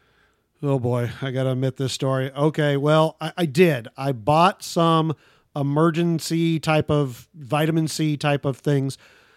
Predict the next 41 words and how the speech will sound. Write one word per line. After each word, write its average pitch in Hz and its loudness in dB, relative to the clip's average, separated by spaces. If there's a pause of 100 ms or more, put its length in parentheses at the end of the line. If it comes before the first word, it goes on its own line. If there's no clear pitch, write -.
(160)
But 165 -6
this 294 2
time, 196 0
instead 180 -2
of - -4
pills, 208 2
I 160 0
decided, 170 -4
"Oh, 311 0
look 170 2
at 247 -8
these 147 -6
yummy 151 0
little 196 0
gummies. 196 -2
These 170 -2
look 170 -2
delicious." 285 -2 (260)
<laughs> - -4
So 339 6
I 269 4
thought, 285 0
"What 311 2
a - -6
great 349 2
idea." 302 2
I 175 -4
put 320 -2
'em 349 0
into 247 -2
my 190 0
bag 185 4 (640)
and 165 4
packed 151 -2
my 151 -4
bag, 214 2
put 180 2
it 170 0
in 165 -2
the 165 -2
trunk. 220 2